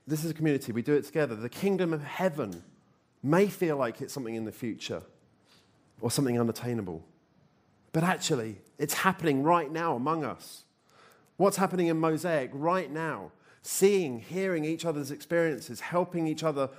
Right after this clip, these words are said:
belong, is Jesus' idea of the kingdom of heaven.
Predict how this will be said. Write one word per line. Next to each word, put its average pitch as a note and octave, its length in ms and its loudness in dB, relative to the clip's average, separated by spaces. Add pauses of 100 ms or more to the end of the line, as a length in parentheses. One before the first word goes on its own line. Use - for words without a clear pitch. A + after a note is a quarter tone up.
(160)
belong, C#3+ 500 4 (320)
is C#3 140 -4
Jesus' D#3 680 -4
idea D3 560 2
of A#2 100 -4
the A#2+ 80 -8
kingdom C#3 360 -2
of B2+ 100 -4
heaven. B2 420 -4